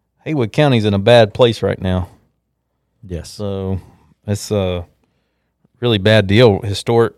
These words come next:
Speaker 1: flood occurring, still occurring over there. Uh, everything's back in the banks, but the damage is done. So they're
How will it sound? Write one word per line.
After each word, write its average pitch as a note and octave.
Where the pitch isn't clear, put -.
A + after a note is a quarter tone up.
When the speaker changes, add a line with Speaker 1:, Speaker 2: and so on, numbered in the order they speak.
Speaker 1:
flood A2+
occurring, A2
still A#2
occurring G2+
over F#2+
there. F#2+
Uh, F#2+
everything's A2+
back A2
in G#2
the G2
banks, G2+
but F#2+
the G2
damage G2
is F2+
done. F#2+
So F#2
they're G2